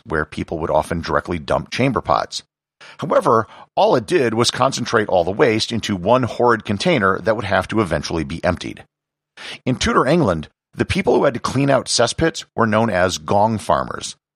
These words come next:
As their job was naturally pretty gross and smelly, they usually had to work at night and became known as nightmen, and what they collected became known as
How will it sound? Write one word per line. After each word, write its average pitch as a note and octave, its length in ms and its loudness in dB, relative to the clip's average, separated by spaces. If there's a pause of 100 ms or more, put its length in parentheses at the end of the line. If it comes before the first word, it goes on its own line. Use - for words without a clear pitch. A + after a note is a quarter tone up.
(440)
As F#3+ 200 2
their D3+ 160 4
job A#2 400 2
was F2+ 220 -2
naturally F#2+ 420 0
pretty D2+ 240 -4
gross G#2 400 2
and D#2 80 -8
smelly, F3+ 480 2 (220)
they - 80 4
usually F3+ 360 0
had B2+ 200 0
to A#2+ 80 -2
work F#2 240 2
at F#2+ 140 2
night C3+ 380 0 (260)
and G2 280 0
became A#2 360 2
known E2+ 240 0
as D2 280 0 (120)
nightmen, F2 560 -2 (260)
and E2+ 160 -4
what E2+ 140 2
they F2+ 80 -2
collected B2 600 0
became C#3+ 360 0
known F2+ 200 2
as D#2 360 0